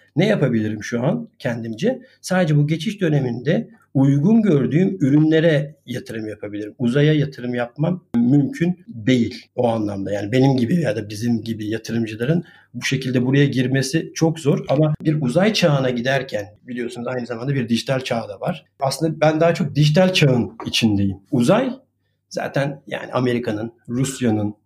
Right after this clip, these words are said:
Çin'in, büyük devletlerin tek elinde. Hani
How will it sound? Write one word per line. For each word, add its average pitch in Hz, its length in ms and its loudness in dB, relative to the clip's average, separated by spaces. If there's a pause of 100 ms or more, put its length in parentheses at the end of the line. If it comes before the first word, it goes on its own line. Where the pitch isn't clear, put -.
(180)
Çin'in, 127 540 2 (300)
büyük 135 300 -2
devletlerin 120 760 -4
tek 107 200 -10
elinde. 104 520 -4 (280)
Hani 123 120 -8